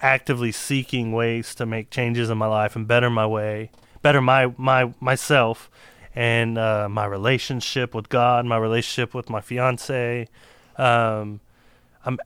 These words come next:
actively seeking that change, and that means I'm actively dream-,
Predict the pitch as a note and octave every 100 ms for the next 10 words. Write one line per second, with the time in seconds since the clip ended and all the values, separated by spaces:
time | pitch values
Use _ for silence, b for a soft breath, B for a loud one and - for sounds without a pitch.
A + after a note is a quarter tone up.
0 | - C#3 C3+ C#3 B2 A#2 - B2+ - A2+
1 | A2 G#2 - B2 A2+ G#2+ G#2+ - - -
2 | B2+ A#2+ A#2 A#2+ _ _ B2+ B2+ B2+ A#2+
3 | A2 A#2 A#2+ A2+ G#2+ G#2 A2+ B2